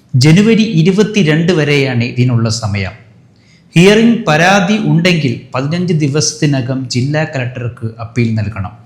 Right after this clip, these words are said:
ഇതിലും പരാതിയുണ്ടെങ്കിൽ മുപ്പത് ദിവസത്തിനകം ചീഫ് ഇലക്ടറൽ ഓഫീസറെ സമീപിക്കാം.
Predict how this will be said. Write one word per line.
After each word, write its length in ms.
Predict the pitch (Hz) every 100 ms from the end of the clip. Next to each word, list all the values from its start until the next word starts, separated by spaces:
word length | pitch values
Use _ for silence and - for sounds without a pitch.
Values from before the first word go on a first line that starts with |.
| - - - - _
ഇതിലും 400 | 151 196 233 202
പരാതിയുണ്ടെങ്കിൽ 840 | 165 156 185 190 180 160 147 135 127 123
മുപ്പത് 360 | 131 - 190 190 151
ദിവസത്തിനകം 800 | 147 147 - 143 131 123 110 110 -
ചീഫ് 280 | - 170 165 - -
ഇലക്ടറൽ 440 | 131 139 - 156 160 135
ഓഫീസറെ 480 | 123 139 123 123 120 110
സമീപിക്കാം. 560 | 110 110 104 101 110